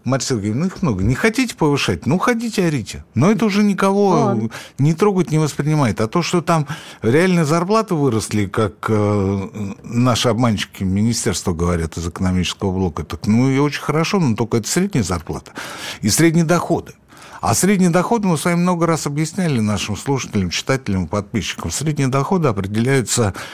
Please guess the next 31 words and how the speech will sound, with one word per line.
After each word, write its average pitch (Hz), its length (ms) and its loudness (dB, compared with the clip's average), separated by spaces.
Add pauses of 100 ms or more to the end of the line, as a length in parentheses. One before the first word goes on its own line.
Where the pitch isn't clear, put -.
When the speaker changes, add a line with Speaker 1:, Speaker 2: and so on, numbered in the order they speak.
(240)
Speaker 1:
как - 180 -2
средняя 143 340 2
температура 120 560 0
по 117 160 0
больнице. 113 480 2
И 127 60 2
тут 254 280 -2
я, 160 440 0 (360)
тут 208 180 0
я 170 100 4
много 160 260 4
раз 131 160 2
говорил, 107 300 2
что - 180 -6
есть 226 380 0
такая 139 320 0
структура 101 480 -2
под 87 180 -4
названием 135 480 0
А 131 100 0
С - 140 -4
В. 76 240 -8 (560)
Она 180 280 4
регулярно 156 540 2
публикует 104 640 0
помесячно 143 840 2
даже 85 280 -2
отчёты 139 560 0
о 101 60 -2
количестве 104 560 -2
вкладчиков. - 680 -6